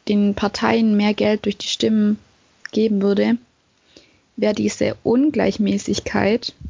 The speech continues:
trotzdem noch da, dass die ganz großen Volksparteien, sag ich jetzt mal,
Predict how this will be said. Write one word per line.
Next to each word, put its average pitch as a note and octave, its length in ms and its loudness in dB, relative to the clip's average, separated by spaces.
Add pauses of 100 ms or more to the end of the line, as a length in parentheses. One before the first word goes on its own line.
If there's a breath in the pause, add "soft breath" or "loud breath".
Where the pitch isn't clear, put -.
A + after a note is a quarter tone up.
(760)
trotzdem A#3 400 -4
noch G#3 240 -2
da, G#3+ 220 0
dass G3+ 200 -4
die G3+ 220 0 (360 loud breath)
ganz B3 280 0
großen G#3+ 580 0
Volksparteien, A#3 720 -2
sag - 160 0
ich A#3+ 80 -4
jetzt B3 160 -4
mal, B3+ 280 2